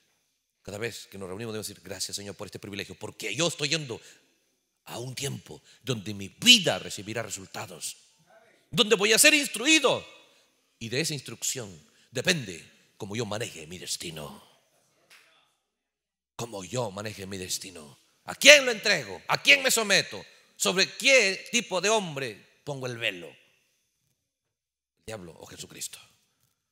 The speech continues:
¿Sí? Una novia poniendo el velo sobre el hombro de él, la llave de David.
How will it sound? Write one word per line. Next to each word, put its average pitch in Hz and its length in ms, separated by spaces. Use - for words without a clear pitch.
¿Sí? 135 200
Una 180 200
novia 139 300
poniendo 123 280
el 113 60
velo 98 320
sobre 104 220
el 104 80
hombro 101 240
de 87 200
él, 71 180
la 104 140
llave 123 260
de 98 140
David. 90 320